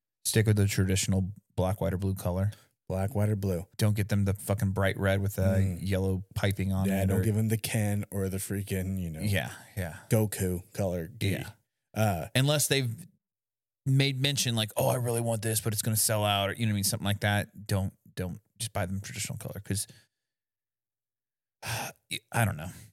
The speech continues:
Speaker 1: My, my wife bought me a gi. She bought me a really nice moya gi when I first started jiu-jitsu years ago, and I was a white belt, and I don't like wearing white gi with white belt, so I just, I never wore it. And,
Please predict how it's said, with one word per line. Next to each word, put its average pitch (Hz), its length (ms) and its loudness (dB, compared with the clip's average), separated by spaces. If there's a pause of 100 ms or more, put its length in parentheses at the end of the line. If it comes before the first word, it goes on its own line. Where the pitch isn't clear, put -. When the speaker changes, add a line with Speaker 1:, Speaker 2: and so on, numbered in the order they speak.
(200)
Speaker 1:
My, 147 220 4
my 143 160 2
wife 156 240 2
bought 131 160 0
me 156 100 0
a 147 40 0
gi. 143 220 -2
She - 120 -4
bought 127 140 0
me 107 80 0
a 98 40 0
really 107 300 2
nice 95 220 -4
moya 78 220 -4
gi - 200 -12
when 101 140 0
I - 20 -2
first 101 380 -2
started 98 220 -2
jiu-jitsu 98 340 -4
years 98 320 -4
ago, 127 340 0 (140)
and 95 120 0
I 90 40 -2
was 90 100 -6
a 95 60 -6
white 92 220 -2
belt, 110 260 2
and 98 100 -4
I 95 80 -2
don't 95 160 -4
like 95 200 -6
wearing 95 300 -2
white 92 180 -4
gi 98 140 -4
with 98 120 -6
white 92 180 -4
belt, 98 340 -2
so 95 220 0
I 92 80 -4
just, - 280 -4
I 95 80 -4
never 95 280 -4
wore 98 300 -2
it. 147 120 -4 (500)
And, 92 440 -4